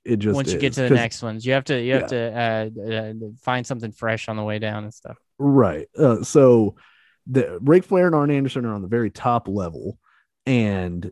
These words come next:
Speaker 1: you, there's a trap door. So then Hulk Hogan, they have to descend. It's like the movie The Raid. You have to fight your way through all the levels to the
Speaker 2: Yeah.
Speaker 1: bottom. And there's different guys in different levels. But Arn Anderson,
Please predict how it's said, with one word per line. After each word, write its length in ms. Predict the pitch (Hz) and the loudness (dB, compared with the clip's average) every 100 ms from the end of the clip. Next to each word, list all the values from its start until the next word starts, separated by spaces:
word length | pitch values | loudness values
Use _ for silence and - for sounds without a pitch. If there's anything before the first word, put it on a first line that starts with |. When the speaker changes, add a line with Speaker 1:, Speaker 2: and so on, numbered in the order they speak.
| - | -6
Speaker 1:
you, 540 | 127 113 117 107 101 | 0 4 6 6 2
there's 180 | 131 113 | 2 0
a 60 | 98 | 0
trap 360 | - 147 135 | 0 2 2
door. 400 | 107 92 - - _ | 0 -4 -6 -14 _
So 280 | - 113 104 | -2 2 4
then 240 | 113 110 | 4 2
Hulk 240 | 101 123 123 | 2 2 6
Hogan, 320 | 120 113 104 | 4 4 2
they 80 | 127 | 0
have 100 | 131 | 0
to 60 | 113 | -4
descend. 540 | 101 - 110 82 82 | -8 -6 -8 -6 -10
It's 180 | 82 - | -12 -8
like 300 | 85 78 - _ 113 | -8 -10 -16 _ -4
the 100 | 101 | 0
movie 300 | 98 92 90 | 2 0 -2
The 140 | 90 | -2
Raid. 420 | 82 76 - - - - | -4 -6 -10 -14 -8 -2
You 80 | |
have 60 | 104 | -2
to 60 | - | -2
fight 280 | - 110 | -2 -2
your 120 | 80 95 | 0 0
way 220 | 95 90 | 0 -2
through 400 | 82 90 85 82 | -2 -2 -2 0
all 180 | 87 85 | -2 -4
the 140 | 78 | -4
levels 400 | 82 - - - | -8 -8 -14 -6
to 80 | 95 | -4
the 80 | 82 139 | -2 -2
Speaker 2:
Yeah. 140 | 123 113 | -4 -6
Speaker 1:
bottom. 120 | - _ _ _ _ | -12 _ _ _ _
And 100 | 120 | 0
there's 120 | 104 104 | 0 4
different 320 | 113 107 98 | 2 2 0
guys 240 | 90 90 | -2 -2
in 80 | 87 | -4
different 240 | 78 60 | -8 -8
levels. 300 | - - - | -10 -10 -10
But 360 | - 123 101 - - - - | 2 2 2 -2 -12 -20 -2
Arn 160 | 135 143 | 4 6
Anderson, 560 | 160 165 147 127 117 | 8 6 6 4 4